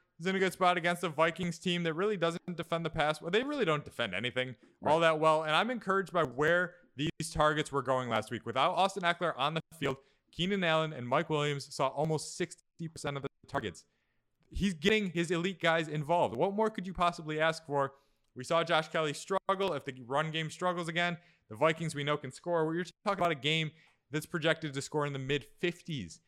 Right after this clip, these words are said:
Speaker 1: If they're gonna get there, it's not gonna be 'cause just, because Josh Kelly goes for two hundred yards in a Derrick Henry kind of game. It's gonna be because Justin Herbert is finding his guy. So he's very stackable. We know where these passes are going. I still like Mike Williams. Is a little bit of a,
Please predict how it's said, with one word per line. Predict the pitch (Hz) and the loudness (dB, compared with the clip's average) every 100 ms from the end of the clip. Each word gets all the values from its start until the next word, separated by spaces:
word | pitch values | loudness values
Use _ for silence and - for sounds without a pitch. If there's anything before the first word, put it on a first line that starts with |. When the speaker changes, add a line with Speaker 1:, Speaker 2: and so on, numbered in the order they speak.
| _ | _
Speaker 1:
If | - 139 | -6 -2
they're | 180 | 0
gonna | 185 | 0
get | 147 170 180 | 2 2 4
there, | 156 135 | 4 4
it's | 131 | 2
not | 185 180 | 0 0
gonna | 165 | -2
be | |
'cause | 156 147 | -2 0
just, | 151 147 139 - _ _ | 0 0 -2 -14 _ _
because | 135 123 165 156 143 - _ _ | -12 -2 2 2 0 -12 _ _
Josh | 151 151 - | 2 2 2
Kelly | 160 147 | 0 2
goes | 123 135 | 0 -2
for | - | -2
two | 127 - | -10 -6
hundred | 147 131 123 | -4 -4 -2
yards | 131 127 | -2 -2
in | 120 | -6
a | 107 | -6
Derrick | 85 135 120 | 0 2 2
Henry | 135 127 110 | 0 -2 -2
kind | 104 98 | -2 -2
of | |
game. | 101 104 | -2 -4
It's | 110 | -4
gonna | 156 | -4
be | 151 | -2
because | 147 139 147 | -2 -2 -2
Justin | 131 156 151 135 - | 0 -2 -2 -6 -2
Herbert | 175 135 131 - _ _ | -2 0 -2 -6 _ _
is | 147 | -10
finding | - 165 170 170 147 | -2 0 0 -2 -4
his | 160 147 | -4 -2
guy. | 151 131 | 2 2
So | 117 | 2
he's | 151 127 | -2 -2
very | 123 185 | 0 2
stackable. | 190 - 135 120 131 117 147 _ _ _ | 2 2 2 2 -2 -6 -6 _ _ _
We | 131 131 | -12 -8
know | 139 156 180 | 0 2 2
where | 170 139 165 | 2 2 2
these | 156 160 | 0 0
passes | 151 139 135 | 2 0 -2
are | 127 | -4
going. | 110 120 117 | -2 -2 0
I | 113 156 | 0 0
still | - 165 | -2 -2
like | 143 143 - - - | 0 -2 -8 -20 -8
Mike | 127 135 | -6 -4
Williams. | 143 139 135 - _ _ | -2 -2 -6 -12 _ _
Is | 156 185 | -12 -4
a | |
little | 240 226 | 0 0
bit | 180 165 | 2 2
of | 147 | 2
a, | 139 131 117 | 4 2 0